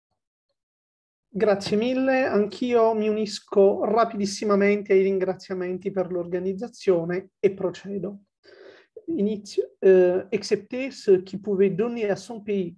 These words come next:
le gouvernement des deux chambres, le jeune comte trouvait que rien n'était digne de son attention. Désespérant de l'Europe, le pauvre Altamira en était réduit à penser que quand les États de l'Amérique méridionale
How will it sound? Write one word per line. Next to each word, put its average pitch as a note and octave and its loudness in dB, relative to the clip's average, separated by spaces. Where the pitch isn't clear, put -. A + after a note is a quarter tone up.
le F3 0
gouvernement F#3 0
des F3 -2
deux F3+ -2
chambres, E3+ -10
le F#3 6
jeune G#3 -2
comte G3+ -2
trouvait G#3+ -6
que G#3 0
rien F#3+ -2
n'était F3+ -4
digne A#3+ -8
de G3+ -4
son G3+ -4
attention. F#3 -6
Désespérant G#3 2
de A3 2
l'Europe, F3+ 0
le F#3 -2
pauvre A#3+ -4
Altamira E3+ -2
en G3 2
était G#3 2
réduit A3+ -2
à G#3 2
penser F#3+ -4
que A3 -6
quand G3+ -6
les G3+ 0
États G#3+ -6
de G#3 -2
l'Amérique G3 -2
méridionale G#3+ -4